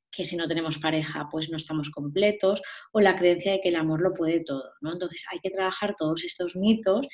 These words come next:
que no son ciertos, para que empieces a estar tú bien y a partir de ahí ya, ya se puede,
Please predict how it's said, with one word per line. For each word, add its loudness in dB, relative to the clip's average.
que -8
no 0
son -6
ciertos, 0
para 2
que 2
empieces 0
a 0
estar -4
tú 4
bien 4
y 2
a 0
partir 4
de 4
ahí 4
ya, 4
ya 8
se 4
puede, 4